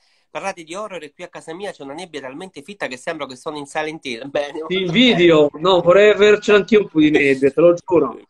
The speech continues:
Speaker 2: Qua non ce n'è molto da me. <laughs>
Speaker 1: Allora, siccome sono molto sfortunata, perché io l'avevo salvata e non la ritrovo più, guarda, mm, proprio è,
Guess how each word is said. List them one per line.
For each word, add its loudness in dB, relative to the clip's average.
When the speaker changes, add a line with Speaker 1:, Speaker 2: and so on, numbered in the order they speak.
Speaker 2:
Qua 2
non 4
ce 0
n'è 2
molto 0
da 4
me. -6
<laughs> -4
Speaker 1:
Allora, -2
siccome -12
sono -10
molto -12
sfortunata, -12
perché -20
io -14
l'avevo -16
salvata -10
e -18
non -14
la -10
ritrovo -10
più, -18
guarda, -8
mm, -14
proprio 0
è, 0